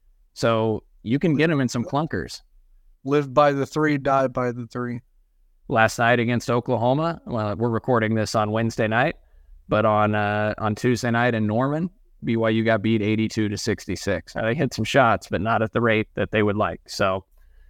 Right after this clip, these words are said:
Speaker 1: anyways, um, well, hey, we'll, uh, we'll do a little bit more B Y U talk when we, uh, we come back from another break here, but,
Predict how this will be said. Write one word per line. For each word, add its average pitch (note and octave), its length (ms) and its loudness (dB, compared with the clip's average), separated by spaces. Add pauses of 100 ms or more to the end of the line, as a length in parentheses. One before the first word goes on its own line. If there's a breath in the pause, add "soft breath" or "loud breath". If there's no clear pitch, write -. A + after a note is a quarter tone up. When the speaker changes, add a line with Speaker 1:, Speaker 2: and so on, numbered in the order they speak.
(500)
Speaker 1:
anyways, B2+ 680 2
um, A#2+ 680 -2 (380)
well, C#3 140 0
hey, E3+ 220 0 (140)
we'll, C#3+ 300 0
uh, C#3 160 0
we'll C#3 100 0
do E3 180 0
a - 20 0
little D#3+ 200 0
bit D#3+ 100 0
more D3+ 140 2
B D3 160 0
Y D3 120 2
U C#3+ 180 0
talk C3+ 460 0
when B2 140 -2
we, A#2 200 0
uh, A2+ 120 -2
we A2+ 120 -2
come A#2+ 180 -2
back A#2 240 -2
from A2+ 100 -2
another G#2+ 280 -2
break A2+ 320 -2
here, A2 500 -2
but, C3 160 -2